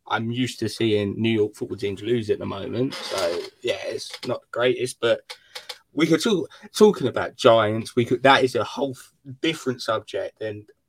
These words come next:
I think sometimes when you could look at Red Bulls and everyone says about the chaos, there's a similar thing going over there, and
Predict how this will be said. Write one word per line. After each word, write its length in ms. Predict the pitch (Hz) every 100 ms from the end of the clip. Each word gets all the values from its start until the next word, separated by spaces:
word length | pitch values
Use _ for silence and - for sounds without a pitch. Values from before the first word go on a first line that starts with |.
| -
I 80 |
think 260 | 127 156 123
sometimes 400 | - 139 135 127
when 140 | 131
you 60 | 123
could 200 | 135 -
look 180 | 147 -
at 100 | 127
Red 200 | 131 -
Bulls 220 | 135 113
and 80 | 117
everyone 180 | 113 113
says 200 | 120 -
about 200 | 113 -
the 80 |
chaos, 720 | - 117 104 98 101 - - - _ _ _ _ _ _ _ -
there's 300 | 214 403 392
a 20 |
similar 460 | - - 190 185
thing 240 | 185 180 170
going 260 | 170 156
over 320 | 151 143 127 131
there, 340 | 135 139 120
and 220 | 117 113